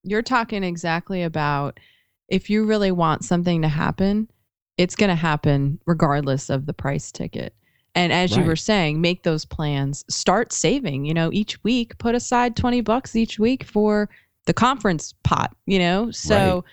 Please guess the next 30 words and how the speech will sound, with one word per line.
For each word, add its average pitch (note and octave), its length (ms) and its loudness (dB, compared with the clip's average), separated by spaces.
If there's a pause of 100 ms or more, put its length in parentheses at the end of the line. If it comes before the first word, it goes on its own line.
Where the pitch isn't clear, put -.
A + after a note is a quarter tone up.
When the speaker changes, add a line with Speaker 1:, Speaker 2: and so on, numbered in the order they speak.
(420)
Speaker 1:
if G3+ 180 -2
you D4 140 2
want F#3+ 280 2
it, F#3 120 2
it'll D#3+ 180 2
happen. D3+ 720 -2
It, F3+ 180 0
it F3 120 2
absolutely E3 600 0
will. C#3+ 440 0
And F3+ 160 2
I F#3 60 0
love G3 200 0
how G#3 100 0
you F#3+ 140 0
mentioned E3 420 -2
putting D#3+ 220 0
it D3+ 80 0
on C#3+ 140 0
your C3 80 -6
calendar, C#3+ 440 -2
because D#3 300 -4
that D3+ 220 0
actually D3 320 -2
holds D3+ 340 0
the C3 100 -8
space - 520 -2
in C#3+ 100 -2
real C#3 240 -2
time. F3+ 440 -4